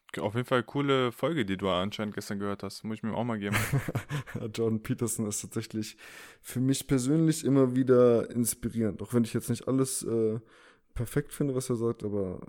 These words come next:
Speaker 2: er hat auf jeden Fall, ähm,
Speaker 1: Denkanstöße.
Speaker 2: coole Inhalte, ja.
Speaker 1: Ja, nice. Was auch noch vielleicht zu Selbstbewusstsein, boah, nicht nur vielleicht, sondern auch einen großen Faktor natürlich, äh, hat, finde ich, ist, äh, der Körper. So wie du vorhin schon meintest, bei dem Beispiel mit der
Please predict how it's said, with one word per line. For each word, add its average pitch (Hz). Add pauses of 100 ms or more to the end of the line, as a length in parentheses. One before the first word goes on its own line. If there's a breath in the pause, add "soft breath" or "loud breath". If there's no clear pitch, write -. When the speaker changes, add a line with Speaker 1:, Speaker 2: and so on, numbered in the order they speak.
Speaker 2:
er 107
hat -
auf 110
jeden 104
Fall, 95
ähm, 98
Speaker 1:
Denkanstöße. 98 (100)
Speaker 2:
coole 117
Inhalte, 110 (180)
ja. 110 (420 loud breath)
Speaker 1:
Ja, 120
nice. 110 (640 loud breath)
Was -
auch 147
noch 160
vielleicht 127
zu 131
Selbstbewusstsein, 135 (260)
boah, 87
nicht 113
nur 104
vielleicht, 90
sondern 101
auch 110
einen 117
großen 135
Faktor 143
natürlich, 127
äh, 57 (380 soft breath)
hat, 123
finde 123
ich, 123
ist, -
äh, 107
der 101
Körper. 110 (360)
So 117
wie 113
du 113
vorhin 123
schon 107
meintest, 110
bei 104
dem 101
Beispiel 107
mit 98
der 92